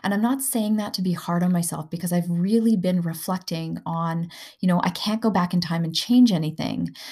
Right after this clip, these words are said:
but I also have to look at how I'm going to choose to show up as a mom moving forward. And as I've said,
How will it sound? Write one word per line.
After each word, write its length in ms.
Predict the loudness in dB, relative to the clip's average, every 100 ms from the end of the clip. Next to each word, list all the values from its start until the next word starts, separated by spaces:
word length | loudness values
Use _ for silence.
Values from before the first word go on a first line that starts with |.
| -10 0
but 100 | 2
I 100 | 4
also 380 | 2 2 2 -2
have 260 | -2 -4
to 100 | 0
look 240 | 0 0 0
at 300 | -2 -2 -6 _
how 300 | -8 0 4
I'm 140 | 6 6
going 180 | 4 2
to 60 |
choose 360 | 0 -2 0 0
to 80 | -2
show 220 | -2 -2
up 140 | -2
as 100 | -2
a 60 | -2
mom 460 | 0 2 2 2 2
moving 320 | 0 -2 -6
forward. 600 | -4 0 0 0 -4 -10 _ -20 -20 -18 -18 -18 _ -2
And 440 | 2 4 2 0 -6 _ _ _ 2
as 200 | 4 2
I've 180 | 0
said, 500 | 2 4 4 4 0